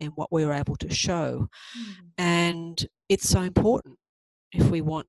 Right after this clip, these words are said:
Speaker 1: to actually make families, um, have um, be economically viable as well as be able to love and care for,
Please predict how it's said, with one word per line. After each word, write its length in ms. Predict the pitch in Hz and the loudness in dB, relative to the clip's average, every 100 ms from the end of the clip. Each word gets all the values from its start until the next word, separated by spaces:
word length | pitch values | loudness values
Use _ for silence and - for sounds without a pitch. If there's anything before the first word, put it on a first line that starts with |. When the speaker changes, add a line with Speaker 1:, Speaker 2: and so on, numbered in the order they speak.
| - | -4
Speaker 1:
to 160 | - 165 | -2 0
actually 400 | - - 160 151 | -2 -4 -6 -8
make 300 | 147 143 - | -6 -6 -4
families, 680 | - 151 143 143 139 139 - - | -4 -2 -4 -8 -6 -6 -8 -8
um, 340 | 143 151 - _ - | -10 -10 -14 _ -12
have 420 | 165 151 151 - - _ - _ _ | -6 -4 2 0 0 _ -20 _ _
um, 320 | 147 147 143 139 | -8 -6 -6 -4
be 100 | 165 | -2
economically 600 | 214 - 180 160 - 165 | -2 -2 -2 -4 -4 -6
viable 560 | 156 156 156 151 147 147 | -4 -2 -2 -2 -4 -4
as 160 | 139 | -4
well 200 | 165 143 | -4 -4
as 80 | 151 | -2
be 140 | - 143 | -2 -2
able 120 | 143 | -6
to 80 | 143 | -8
love 220 | 147 151 | -8 -8
and 100 | 143 | -10
care 220 | - | -10
for, 100 | 139 | -10